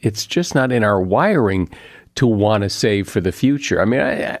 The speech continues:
as I listen to you talk, I'm thinking, "Well, God, if I'm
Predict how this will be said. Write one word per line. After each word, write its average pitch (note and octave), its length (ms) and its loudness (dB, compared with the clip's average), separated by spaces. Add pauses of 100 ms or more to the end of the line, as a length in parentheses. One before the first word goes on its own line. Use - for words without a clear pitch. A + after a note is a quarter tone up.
(100)
as D3+ 160 0
I C#3+ 80 2
listen E3+ 380 0
to C3+ 60 0
you B2 140 2
talk, B3+ 400 -2
I'm A2+ 180 0
thinking, B2+ 400 -4
"Well, - 180 -10 (120)
God, G#3 580 -2 (480)
if B2+ 160 0
I'm B2+ 180 0